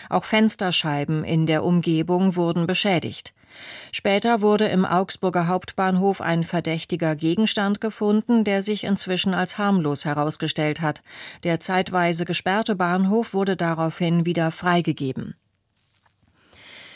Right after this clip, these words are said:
In Venedig beginnen am Abend die dreiundachtzigsten Filmfestspiele mit der Ehrung des U-S-Schauspielers George Clooney. Der fünfundsechzigjährige erhält den Goldenen Löwen für sein Lebenswerk.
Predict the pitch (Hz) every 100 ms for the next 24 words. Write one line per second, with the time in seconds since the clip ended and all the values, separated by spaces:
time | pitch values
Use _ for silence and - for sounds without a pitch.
0 | - - 220 233 233 233 262 247 - 254
1 | 220 220 277 247 240 185 190 247 240 226
2 | 175 202 254 - 208 202 - 208 - 196
3 | 175 240 247 233 202 185 - - 170 170
4 | 190 196 185 180 - 165 - 196 214 196
5 | 190 190 180 165 160 - 196 165 156 -
6 | 151 151 - 156 151 151 151 - 170 160
7 | 165 - 240 233 175 175 - - - -
8 | - 220 294 269 254 202 180 - 208 196
9 | 185 180 202 202 214 175 170 185 196 -
10 | 180 175 170 180 202 226 214 196 170 175
11 | 185 220 220 - 190 220 226 175 143 131
12 | - 135 135 -